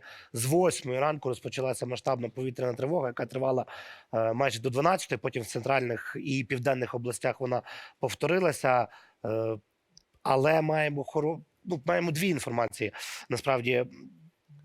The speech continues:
негативна інформація про те, що, е, станом на зараз відомо про одинадцять загиблих, е, внаслідок цих обстрілів і одинадцять постраждалих. З іншого боку, оця статистика, сорок сім ракет збито з п'ятдесяти п'яти, що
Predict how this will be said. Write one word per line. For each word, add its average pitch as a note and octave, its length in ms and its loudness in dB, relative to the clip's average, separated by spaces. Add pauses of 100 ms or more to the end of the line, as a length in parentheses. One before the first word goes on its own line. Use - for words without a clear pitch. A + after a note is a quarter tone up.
(380)
негативна D#3 480 4
інформація C3 500 0
про B2 140 -6
те, C#3 140 0
що, B2+ 260 -2 (420)
е, A#2 220 2
станом C#3 400 -2
на C#3 80 0
зараз C3+ 300 0
відомо C3 280 0
про C3 140 2
одинадцять C#3 440 0
загиблих, D#3+ 580 0
е, A#2 120 0
внаслідок A#2 600 -2 (340)
цих - 240 -4 (100)
обстрілів A#2+ 540 -2
і C3 60 0
одинадцять C3+ 420 0
постраждалих. C#3+ 720 0 (300)
З B2 200 2
іншого F#3 320 2
боку, C#3 540 0
оця C3 260 2
статистика, C3+ 800 0 (300)
сорок D3 320 0
сім D#3+ 260 -2
ракет C#3+ 300 0
збито B2 360 -2
з - 80 -6
п'ятдесяти C3 560 -4
п'яти, C3+ 260 -6
що B2+ 320 -2